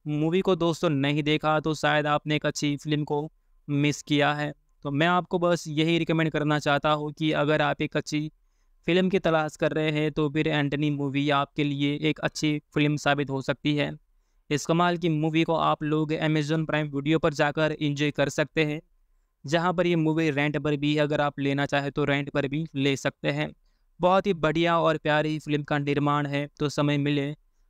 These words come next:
तो इस मूवी को आप लोग ज़रूर देखिए। ये मूवी दोस्तों आपको कैसी लगती है,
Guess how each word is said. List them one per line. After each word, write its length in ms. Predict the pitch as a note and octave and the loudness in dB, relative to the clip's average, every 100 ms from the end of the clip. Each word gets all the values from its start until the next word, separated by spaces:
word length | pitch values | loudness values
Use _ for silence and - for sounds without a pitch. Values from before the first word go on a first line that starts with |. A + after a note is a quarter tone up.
| _ - | _ -2
तो 60 | |
इस 140 | C#3+ D3+ | 0 2
मूवी 300 | C#3 C#3+ D#3+ | 0 2 2
को 120 | D#3+ D3+ | 2 0
आप 220 | D3 D3+ | 0 0
लोग 340 | D3 D3+ C#3 | 0 0 -6
ज़रूर 440 | C3+ B2+ D3 D3+ D3 | -8 -2 0 -2 -2
देखिए। 440 | C#3+ D3+ C#3+ C#3+ - _ _ | 0 2 0 -2 -4 _ _
ये 120 | D3 C#3 | 0 2
मूवी 300 | C#3+ E3 F3+ | 2 0 2
दोस्तों 280 | E3 - D#3+ | 0 0 0
आपको 220 | - E3 | 0 -2
कैसी 320 | D3+ D3+ E3 | 2 0 0
लगती 400 | D#3 D3+ - D#3+ | -2 -2 0 0
है, 140 | D3+ | 2